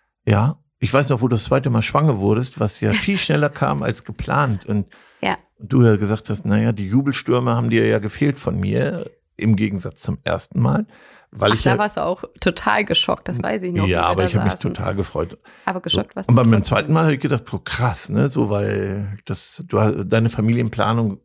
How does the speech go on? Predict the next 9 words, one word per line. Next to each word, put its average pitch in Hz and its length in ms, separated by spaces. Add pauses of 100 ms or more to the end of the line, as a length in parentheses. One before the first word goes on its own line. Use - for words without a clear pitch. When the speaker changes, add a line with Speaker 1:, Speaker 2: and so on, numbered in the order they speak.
(140)
Speaker 1:
war 101 340
ja 104 100
dann 98 180
sch-, - 180
schneller 110 380
als, 107 380 (240)
Speaker 2:
<laughs> - 220
Speaker 1:
als - 300
so. - 260